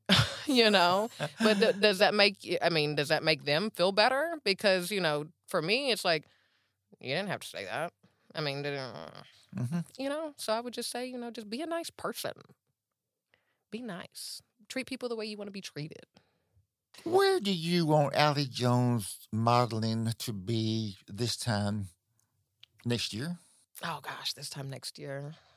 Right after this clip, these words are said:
Speaker 1: This time next year, I really just hope to be, like, surviving and not living in a shack. Thanks, Nashville.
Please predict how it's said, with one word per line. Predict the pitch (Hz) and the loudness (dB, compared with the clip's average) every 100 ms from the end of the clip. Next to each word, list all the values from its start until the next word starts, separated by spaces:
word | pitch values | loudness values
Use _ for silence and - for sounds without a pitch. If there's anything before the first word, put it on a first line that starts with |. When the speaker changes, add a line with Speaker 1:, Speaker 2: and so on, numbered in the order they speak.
| _ | _
Speaker 1:
This | 175 185 - | -8 -8 -4
time | 170 143 | -4 -4
next | 135 - 147 | -6 -6 -2
year, | 135 | -2
I | |
really | 135 147 147 | -2 -4 -6
just | 139 135 | -6 -6
hope | 143 143 | -8 -8
to | 143 | -10
be, | 135 131 | -6 -4
like, | 117 135 | -4 -4
surviving | - 143 143 123 127 127 131 131 127 135 | -2 -2 0 0 0 0 -2 -2 -2 -4
and | 139 | 0
not | 135 - | -2 0
living | 143 135 139 | -2 -2 -2
in | 123 | -4
a | 104 | -2
shack. | - - - 131 127 127 139 139 - | 0 2 4 6 6 6 4 2 0
Thanks, | 139 131 - | 0 0 -2
Nashville. | 143 135 - - 151 139 135 156 | 0 2 0 -2 -2 0 0 2